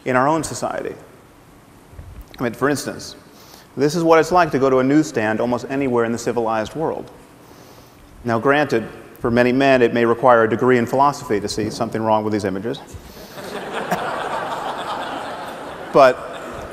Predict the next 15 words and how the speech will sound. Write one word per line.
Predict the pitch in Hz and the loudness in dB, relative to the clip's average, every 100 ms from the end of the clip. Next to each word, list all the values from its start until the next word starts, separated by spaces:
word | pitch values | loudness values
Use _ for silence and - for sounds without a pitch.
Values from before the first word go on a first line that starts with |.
| - - - - | -16 -18 -8 -2
if | 147 | 0
we | 156 170 | 4 6
are | 165 | 8
in | 160 | 6
a | |
reflective | 156 151 175 170 180 147 | 4 4 4 4 2 2
mood, | 139 117 123 151 147 135 | 4 4 2 0 -4 0
we | 147 | 0
can | 151 165 | 0 0
ask, | 214 127 101 - - - - - - - - - - - - - - - - | 0 0 -2 -10 -18 -20 -18 -18 -16 -16 -16 -16 -18 -18 -18 -18 -18 -4 6
"Is | 190 214 196 | 6 6 6
this | 208 196 - | 4 4 0
the | 190 | -2
perfect | 190 202 196 202 196 | 2 2 2 -2 -2
expression | 185 - 196 185 - 101 120 | -6 0 0 0 -4 -8 -10